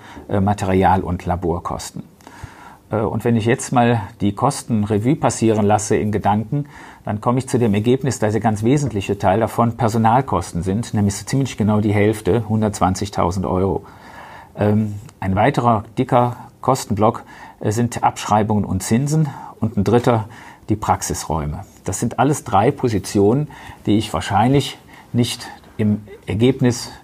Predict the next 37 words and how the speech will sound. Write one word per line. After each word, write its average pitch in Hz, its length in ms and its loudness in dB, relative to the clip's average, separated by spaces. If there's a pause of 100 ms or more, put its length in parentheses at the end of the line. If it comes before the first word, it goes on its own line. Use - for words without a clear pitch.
(120)
signifikant 117 840 -2 (320)
ändern 113 320 2
kann. 73 260 -2
Ich - 140 -12
kann 107 180 0
meinen 107 160 2
Mitarbeitern, 120 720 0
äh, 107 240 0
nicht 113 220 -4
das 98 140 -4
Gehalt 107 340 -4
kürzen, 160 460 -4 (360)
ich - 140 -8
kann 123 140 2
die 120 100 2
auch 117 60 2
nicht 107 180 -2
nach 98 120 0
Hause 131 260 0
schicken, 165 500 -4 (480)
ähm, 120 400 2 (140)
ich - 180 -6
kann, 120 260 2
äh, 110 220 0
die 104 160 -2
Abschreibung 131 560 0
und 107 100 0
die 104 120 -2
Zinsen 143 420 -2
mit 117 160 -4
meiner 107 220 -2
Bank, 117 260 0 (160)
äh, 139 160 2
nicht 139 220 -4
mal 139 120 2
neu 139 180 2
verhandeln, 147 540 0